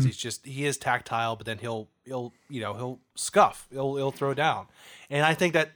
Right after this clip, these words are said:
Speaker 2: just, just shows as much. And, like, there's a point where he has to interact with a character that's well known in Star Wars, and there's act, they, they, he's asked as much, like,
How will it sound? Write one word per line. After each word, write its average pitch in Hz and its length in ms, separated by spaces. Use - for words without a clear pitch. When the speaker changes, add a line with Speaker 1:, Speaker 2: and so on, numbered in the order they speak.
Speaker 2:
just, 135 480
just 151 200
shows 170 340
as 107 140
much. 92 280
And, 117 160
like, 120 260
there's 151 220
a 160 60
point 151 320
where 143 220
he 139 140
has 139 180
to 135 80
interact 135 420
with 127 120
a 123 40
character 151 460
that's 117 140
well 120 180
known 123 200
in 113 120
Star 151 320
Wars, 98 440
and 135 180
there's 139 240
act, 143 400
they, 147 200
they, 147 140
he's 147 240
asked 147 400
as 110 120
much, 123 320
like, 117 280